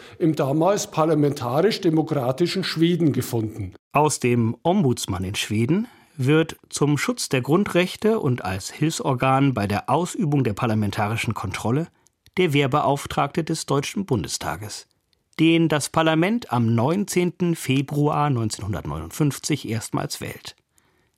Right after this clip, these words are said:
Speaker 2: Alle Soldaten haben das Recht, sich vertraulich an ihn zu wenden. Er kann Kasernen ohne Voranmeldung besuchen, Akteneinsicht verlangen,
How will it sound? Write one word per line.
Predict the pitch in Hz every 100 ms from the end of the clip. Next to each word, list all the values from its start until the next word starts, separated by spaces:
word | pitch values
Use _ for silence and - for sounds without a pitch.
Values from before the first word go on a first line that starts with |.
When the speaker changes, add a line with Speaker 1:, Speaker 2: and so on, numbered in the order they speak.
| _ _ -
Speaker 2:
Alle | 175 226
Soldaten | 185 147 127 131 135
haben | 120 113 107
das | 101 -
Recht, | 117 123 -
sich | - -
vertraulich | 151 - 110 110 120
an | 127
ihn | 127 131
zu | 175 143
wenden. | 78 92 101 - - _ _ _ _ _
Er | -
kann | 131 143 135
Kasernen | 120 113 120 156
ohne | 147 151
Voranmeldung | - 180 120 107 98 107
besuchen, | 110 107 117 - 110 - _ _ -
Akteneinsicht | 123 - - 151 120 156 160 -
verlangen, | 165 156 160 165